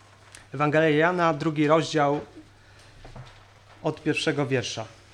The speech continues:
Czytamy takie słowa. "A trzeciego dnia było wesele w Kanie Galilejskiej i była tam matka Jezusa. Zaproszono też Jezusa wraz z jego uczniami na to wesele. Gdy zabrakło wina, rzekła matka Jezusa do niego:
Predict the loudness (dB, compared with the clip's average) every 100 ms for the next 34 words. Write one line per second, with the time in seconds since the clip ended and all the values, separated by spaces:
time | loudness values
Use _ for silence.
0 | -18 -4 0 0 -2 -6 -8 -6 -6 -8
1 | -14 -20 -20 -20 -20 -20 -20 -20 -6 -2
2 | 0 2 0 2 2 2 2 2 2 2
3 | 2 0 -2 0 2 0 2 2 4 4
4 | 4 4 4 2 0 -2 -2 0 2 2
5 | 2 2 2 0 -2 -2 -2 0 -2 -2
6 | -4 -4 -4 -10 -20 -16 -2 0 2 2
7 | 2 2 2 2 0 2 0 0 -2 2
8 | 2 4 2 2 0 2 0 0 0 0
9 | 2 0 0 0 -2 -2 0 0 -2 -6
10 | -18 -20 -20 -20 -20 -20 -18 -10 -2 2
11 | 6 4 4 2 2 2 4 6 4 2
12 | 2 4 2 2 2 0 0 -2 0 4
13 | 4 4 2 2